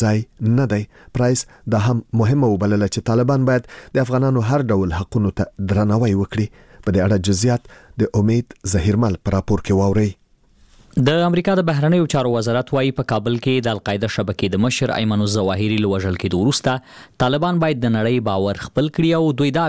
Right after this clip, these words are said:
Speaker 2: کار یوازې د خپلو کړنو له لارې کولی شي. نیټ پرایس پرون رسنیو ته وویل په کابل کې د القاعده شبکې مشر ته په پناه ورکولو سره طالبانو د دوحې تړون او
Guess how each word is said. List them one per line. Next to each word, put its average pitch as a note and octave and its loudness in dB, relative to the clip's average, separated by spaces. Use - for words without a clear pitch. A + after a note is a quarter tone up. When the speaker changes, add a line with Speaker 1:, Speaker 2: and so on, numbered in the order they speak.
Speaker 2:
کار F#2+ -2
یوازې G#2+ 0
د A2+ -4
خپلو F#2+ -2
کړنو D#3+ 2
له G2+ 0
لارې G2 -4
کولی F#2+ -2
شي. - -8
نیټ - -4
پرایس A2+ 0
پرون A2 0
رسنیو G#2 -2
ته G#2 0
وویل C#3 0
په - -4
کابل E3 -2
کې D#3+ 0
د - 0
القاعده C#3+ -2
شبکې C3 -2
مشر B2+ -2
ته B2 -2
په A#2 -4
پناه A#2 0
ورکولو A2 -2
سره A#2 0
طالبانو G#2 0
د G2+ -4
دوحې C3 0
تړون C3 0
او - -4